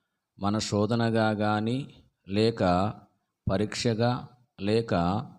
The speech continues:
శ్రమగా భావించినప్పటికిని, పదిహేను, పదహారు వచనములలో మనకు గల వాగ్దానము,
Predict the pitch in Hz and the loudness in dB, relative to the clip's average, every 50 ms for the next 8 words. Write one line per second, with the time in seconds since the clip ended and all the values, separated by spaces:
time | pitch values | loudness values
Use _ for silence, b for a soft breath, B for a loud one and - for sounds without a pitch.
0 | _ _ _ _ _ _ _ _ _ _ - - - 101 107 113 123 123 123 123 | _ _ _ _ _ _ _ _ _ _ -8 -4 0 0 0 2 0 0 2 0
1 | 123 120 107 107 104 107 110 113 113 110 - - 110 104 101 98 - 110 - - | 0 0 0 0 2 2 2 0 -2 -2 -4 -2 -2 -2 0 2 4 2 4 2
2 | 104 - 117 101 95 90 82 85 87 95 92 - - - _ _ _ _ _ _ | 0 0 0 0 2 0 0 0 -2 -2 -4 -8 -14 -20 _ _ _ _ _ _
3 | _ _ _ _ _ _ _ - 107 110 120 127 123 131 127 127 127 127 127 - | _ _ _ _ _ _ _ -2 0 0 0 0 0 0 2 0 0 0 0 0
4 | 107 107 117 117 117 117 120 117 117 120 110 107 104 107 - 113 110 110 107 107 | 0 2 2 0 0 2 2 2 2 2 2 0 0 -2 -2 -2 -2 0 0 0
5 | 107 107 107 104 92 85 85 90 95 107 - - - - - _ _ _ - 95 | 2 2 2 4 4 4 4 4 2 0 -2 -6 -12 -20 -20 _ _ _ -6 -2
6 | 104 110 117 117 110 104 95 104 104 107 107 92 85 87 92 104 - - - - | -2 0 0 -2 -4 0 2 2 4 4 2 2 2 0 0 -2 -4 -8 -14 -10
7 | - 90 95 95 107 110 104 90 101 113 110 110 110 110 104 98 87 85 85 101 | -4 -2 0 0 0 -2 -4 -4 -2 0 0 0 0 0 0 0 0 0 0 0
8 | 123 - - - - | -2 -4 -8 -14 -20